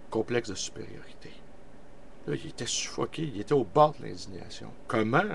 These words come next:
vous, complexe de supériorité, il en revenait pas. Il en revenait pas. Il pouvait même pas imaginer qu'on ait ce genre de complexe-là. Lui, il est loin de comprendre la situation au Québec, hein. Alors, je vais faire, euh,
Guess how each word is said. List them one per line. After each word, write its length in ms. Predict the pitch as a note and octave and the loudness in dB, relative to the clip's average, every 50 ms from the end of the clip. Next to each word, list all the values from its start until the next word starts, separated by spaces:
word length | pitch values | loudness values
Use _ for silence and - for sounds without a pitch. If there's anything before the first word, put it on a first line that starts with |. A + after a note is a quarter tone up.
| F3+ - | -4 -6
vous, 400 | E2+ E2+ E2+ A#2 F3+ A3 B3+ G#3+ - - | -6 -6 0 2 2 2 2 -2 -2 2
complexe 400 | - A#2 G#2+ - C3+ D#3+ D#3 A#2+ | 4 4 6 6 6 4 4 4
de 80 | A2+ | 0
supériorité, 720 | G#2+ - - - A#2+ A2+ G2+ G#2 G#2 G#2+ F2+ F2+ - - - | 0 -2 -4 0 0 0 2 2 0 0 -2 -2 -6 -6 -4
il 100 | - - | -2 -2
en 60 | A2+ | -2
revenait 260 | A#2 C#3 D#3 D3+ D3 | 0 -2 -2 -2 -4
pas. 200 | - - - - - - - - - - - - - - - - - - - - - - - - - - - - - - - - - - - - - | -6 -6 -8 -10 -10 -10 -12 -12 -10 -12 -10 -12 -12 -12 -10 -12 -10 -10 -12 -12 -12 -10 -10 -10 -10 -10 -10 -10 -10 -10 -10 -10 -10 -10 -10 -6 -2
Il 60 | A#2 | 0
en 60 | C3 | 4
revenait 220 | B2+ D#3+ E3 D#3 | 6 6 6 6
pas. 140 | C#3+ - - | 6 4 2
Il 80 | G#2+ - | 0 6
pouvait 160 | - D3 D3 | 8 10 12
même 200 | D#3+ G#3+ A3+ G3 | 12 12 10 10
pas 160 | - - A#3 | 8 8 8
imaginer 540 | A3 G3 F3+ D3+ C#3 A#2 G#2+ A#2 C#3+ D#3+ F3 | 8 10 10 10 10 8 6 4 4 4 6
qu'on 220 | E3+ D3 A#2 A2+ | 6 4 4 4
ait 80 | A#2+ B2 | 2 2
ce 180 | A#2+ A#2+ G#2+ G2+ | 2 2 2 4
genre 220 | G#2 A#2+ A#2+ A#2+ | 4 4 4 4
de 100 | A#2 G2 | 2 0
complexe-là. 640 | - - G2 F#2+ - G2 F#2+ - - - - - - - - - - - - - - - - - - - - | -2 -4 -8 -8 -6 -8 -8 -6 -8 -10 -8 -8 -10 -10 -10 -12 -10 -10 -10 -10 -10 -10 -10 -10 -8 -6 -4
Lui, 80 | B2 | 0
il 100 | B2+ A2+ | 4 4
est 40 | A2 | 4
loin 180 | G2 G2 A2+ A2+ | 6 6 4 4
de 60 | - | 4
comprendre 420 | - A2 G#2 G2 G#2+ G#2+ A#2 A#2 | 2 2 2 4 4 2 4 4
la 80 | G#2+ G2 | 2 0
situation 320 | - - F2+ F2 - A2 | 0 -2 -4 -2 -2 -4
au 20 | G#2 | -2
Québec, 320 | - F#2 F2 G#2 B2 A#2 - | -2 -4 -2 -2 -4 -4 -6
hein. 100 | - B2+ - - - - - - - - - - - - - - - - - - - - - - - - - - - - - - - - | -8 -8 -8 -10 -10 -10 -10 -10 -10 -10 -10 -10 -10 -10 -10 -10 -10 -10 -10 -10 -10 -10 -10 -10 -10 -10 -10 -10 -10 -10 -10 -6 4 8
Alors, 240 | B2+ D3+ E3 F3 D#3+ | 12 12 12 12 12
je 120 | C3 D3 | 12 10
vais 60 | D#3 | 8
faire, 340 | D3+ - A3 A#3 B3 A#3 F#3 | 10 10 10 10 10 10 8
euh, 140 | D#3 C3 | 8 6